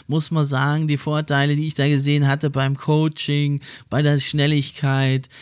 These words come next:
ja, und bei der Tiefe, die konnten also die Raptors nicht so ausspielen. Es lag auch an Verletzungen. Van Fleet teilweise nicht gespielt in der Serie. Scotty Barnes, der Rookie of the Year.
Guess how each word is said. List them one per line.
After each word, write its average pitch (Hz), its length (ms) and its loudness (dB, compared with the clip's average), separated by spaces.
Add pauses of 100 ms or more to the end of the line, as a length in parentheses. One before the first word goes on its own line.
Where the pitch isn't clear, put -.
(160)
ja, 123 200 0
und 135 120 -2
bei 131 160 -2
der 131 120 0
Tiefe, 143 540 0
die 151 220 -4
konnten 147 340 -2
also 135 220 -2
die 139 120 0
Raptors 135 420 0
nicht 202 200 -2
so 175 100 0
ausspielen. 165 760 0
Es 147 100 -4
lag 156 240 -4
auch 139 140 0
an 135 180 -2
Verletzungen. 151 760 0 (300)
Van 147 240 2
Fleet 160 520 -2
teilweise 143 480 2
nicht 147 200 -2
gespielt 143 460 -2
in 120 80 -6
der 135 160 0
Serie. 131 380 0
Scotty 147 400 -4
Barnes, 135 420 0
der 139 120 0
Rookie 143 340 -2
of 123 220 -4
the 135 120 2
Year. 147 420 0